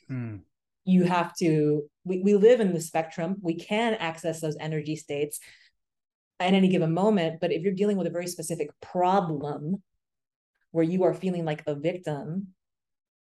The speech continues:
Speaker 2: you cannot change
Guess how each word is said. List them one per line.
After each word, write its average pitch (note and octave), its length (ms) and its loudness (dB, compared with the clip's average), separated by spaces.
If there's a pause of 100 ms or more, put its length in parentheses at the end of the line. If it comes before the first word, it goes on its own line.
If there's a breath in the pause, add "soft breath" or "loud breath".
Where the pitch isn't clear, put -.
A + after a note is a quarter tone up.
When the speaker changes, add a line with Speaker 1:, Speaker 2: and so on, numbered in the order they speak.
(140)
Speaker 2:
you F3+ 180 2
cannot F3+ 520 2 (520)
change F3+ 840 0